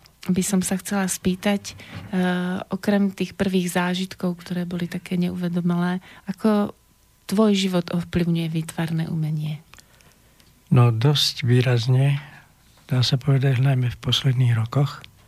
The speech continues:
Speaker 2: A ak sa vrátime ale troška do minulosti ešte, tak, tak výraznejšie a uvedomenejšie som sa dostal k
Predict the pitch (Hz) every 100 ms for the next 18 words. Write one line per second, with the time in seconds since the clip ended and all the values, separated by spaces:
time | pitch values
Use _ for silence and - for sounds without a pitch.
0 | - _ _ - - - _ _ _ _
1 | _ _ _ - 254 - 147 - 139 123
2 | 151 147 139 127 127 117 135 123 - 131
3 | 123 123 123 131 - - - - 131 123
4 | 120 - - 127 123 120 - - 131 120
5 | - - _ - - - _ _ - 127
6 | - - - - - - _ - _ 160
7 | 127 - - _ _ _ _ _ _ _
8 | - 180 170 147 127 139 127 139 127 131
9 | 135 131 131 127 143 - 139 131 143 135
10 | 139 143 131